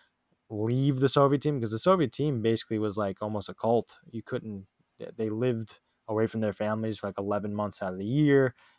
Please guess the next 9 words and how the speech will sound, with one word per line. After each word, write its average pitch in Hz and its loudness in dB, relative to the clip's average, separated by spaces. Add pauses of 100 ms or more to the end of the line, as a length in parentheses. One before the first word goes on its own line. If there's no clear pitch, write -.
(120)
and, - -10
and 101 -10
it, - -14
it 127 -4
was, 127 -2
it 113 -6
was 113 -4
a 104 -8
true, 131 2